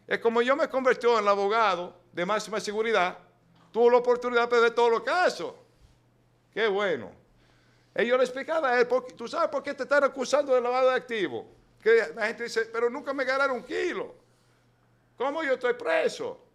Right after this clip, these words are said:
Digo, "Oh, <laughs> aquí dice que tú tienes diez millones de dólares de bienes." Sí, ah. ¿Y cuánto usted, usted declaró en ese país?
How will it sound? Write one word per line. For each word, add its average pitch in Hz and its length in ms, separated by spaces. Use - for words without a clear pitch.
Digo, 196 160
"Oh, 262 600
<laughs> - 360
aquí 208 340
dice 277 400
que 226 100
tú 254 160
tienes 254 320
diez 254 180
millones 247 240
de 240 60
dólares 240 340
de 285 80
bienes." 233 540
Sí, 208 720
ah. 165 400
¿Y 214 100
cuánto 311 360
usted, 277 380
usted 226 380
declaró 208 460
en 202 80
ese 190 220
país? 143 440